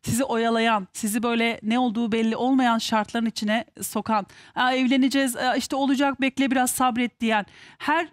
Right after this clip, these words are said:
ciddi söyleminizde sizin karşınıza bir takım sözlerle çıkıp hiçbirini yapmayan insanları artık yedi Şubat'la beraber geride bırakmanız lazım ki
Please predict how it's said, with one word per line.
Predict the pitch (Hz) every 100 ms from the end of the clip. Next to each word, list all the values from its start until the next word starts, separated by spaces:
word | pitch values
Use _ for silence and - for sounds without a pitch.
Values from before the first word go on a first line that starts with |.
| - 196
ciddi | 233 226 285
söyleminizde | - 277 247 233 233 214 226
sizin | - - 220 262
karşınıza | 269 240 233 247 226 233 226
bir |
takım | 240 247 247
sözlerle | - 247 220 254 240
çıkıp | - - 262
hiçbirini | - 240 220
yapmayan | 240 269 226 220
insanları | 262 262 233 202 190 -
artık | 262 240 - 214 214 233
yedi | 277
Şubat'la | - 240 214 - 208
beraber | 269 262 254 285
geride | 226 233 214 202
bırakmanız | 185 - 180 170 196
lazım | 233 247 302
ki | - 254 254